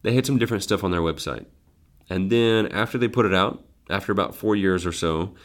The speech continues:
and they started getting exposed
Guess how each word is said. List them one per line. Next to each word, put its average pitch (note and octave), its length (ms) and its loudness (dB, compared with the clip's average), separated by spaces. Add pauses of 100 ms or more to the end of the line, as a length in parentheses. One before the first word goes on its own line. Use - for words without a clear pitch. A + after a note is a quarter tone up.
(340)
and F2+ 140 0
they F2+ 80 2
started F#2 460 0
getting F2 460 0
exposed F#2 840 2